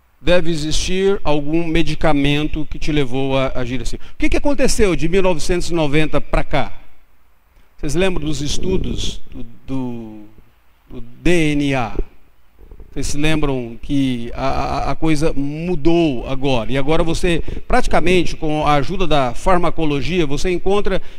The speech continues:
remédio pra, pra qualquer coisa. Você encontra até mesmo algumas propostas, né, de medicamentos ou de alguns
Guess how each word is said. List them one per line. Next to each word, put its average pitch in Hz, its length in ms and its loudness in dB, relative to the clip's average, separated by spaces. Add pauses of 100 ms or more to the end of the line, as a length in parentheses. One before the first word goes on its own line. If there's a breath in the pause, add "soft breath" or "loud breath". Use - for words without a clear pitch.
remédio 180 520 2
pra, - 180 0
pra - 200 2
qualquer 381 280 2
coisa. 403 400 2 (1400 soft breath)
Você - 180 2
encontra 247 440 2
até 190 120 2
mesmo 208 300 2
algumas 202 320 0
propostas, - 1300 0 (880)
né, 151 420 -4 (260)
de 127 440 -4
medicamentos 143 1000 2
ou 160 120 -2
de 160 80 0
alguns 151 720 0